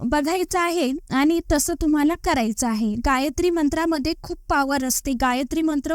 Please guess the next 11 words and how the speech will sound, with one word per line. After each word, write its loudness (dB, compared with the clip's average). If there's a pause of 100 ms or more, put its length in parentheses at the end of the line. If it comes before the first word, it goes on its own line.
खूप -20
प्रभावशाली 2
आहे. -4 (360)
हे 2
मंत्र 2 (100)
तुम्ही 0 (360)
फक्त -2
बोलून 0
बघा, 0 (160)
करून 0
बघा -4